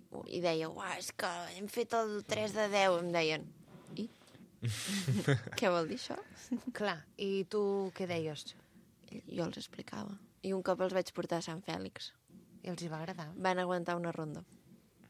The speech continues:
Speaker 3: És que depèn de quina hora els portis,
Speaker 2: És que això
Speaker 3: clar.
Speaker 2: solament ho poden aguantar o els turistes japonesos que venen per Sant <laughs> Fèlix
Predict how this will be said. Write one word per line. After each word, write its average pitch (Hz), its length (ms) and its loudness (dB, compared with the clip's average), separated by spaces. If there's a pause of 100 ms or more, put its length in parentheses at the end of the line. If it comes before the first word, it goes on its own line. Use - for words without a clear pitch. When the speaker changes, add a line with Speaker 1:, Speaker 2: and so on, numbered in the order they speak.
(180)
Speaker 3:
És 202 80 -2
que - 140 -6
depèn 214 160 2
de - 20 2
quina 202 160 2
hora 180 140 4
els - 100 -4
portis, 180 240 4
Speaker 2:
És 185 80 2
que 151 60 12
això 143 100 8
Speaker 3:
clar. 156 140 6
Speaker 2:
solament 185 340 10
ho 156 80 2
poden 143 300 8
aguantar 107 480 6 (100)
o 104 160 6
els 104 160 2
turistes 131 400 6
japonesos 98 640 4
que - 80 2
venen 104 320 4
per 95 160 6
Sant 95 200 2
<laughs> 104 40 2
Fèlix 113 380 2